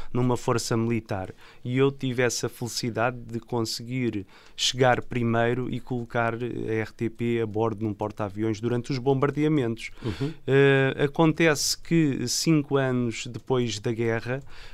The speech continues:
Speaker 1: eh, eu descubro na internet que John Oliveira tinha deixado as fileiras da Marinha e agora era porta-voz da paz, e fui encontrá-lo em New Bedford,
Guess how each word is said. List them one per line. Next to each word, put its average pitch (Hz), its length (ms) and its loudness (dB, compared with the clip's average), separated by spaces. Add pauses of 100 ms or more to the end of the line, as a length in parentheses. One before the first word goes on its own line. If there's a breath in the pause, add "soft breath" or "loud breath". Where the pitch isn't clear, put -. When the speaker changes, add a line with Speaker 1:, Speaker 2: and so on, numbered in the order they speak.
(140 loud breath)
Speaker 1:
eh, 139 420 8
eu 147 420 2
descubro 143 460 -2
na 139 120 4
internet 135 680 0
que - 160 -6
John 131 280 0
Oliveira 120 640 2
tinha 123 340 0
deixado 113 720 0 (380 loud breath)
as 117 140 0
fileiras 113 680 0
da 120 140 -2
Marinha 113 560 0 (280 loud breath)
e 127 360 -2
agora 127 320 2
era 127 180 2
porta-voz 123 720 0
da 127 140 -2
paz, 127 440 2
e 143 100 -2
fui 156 200 -2
encontrá-lo 139 880 0 (200 loud breath)
em 120 120 2
New 120 220 2
Bedford, 123 600 -2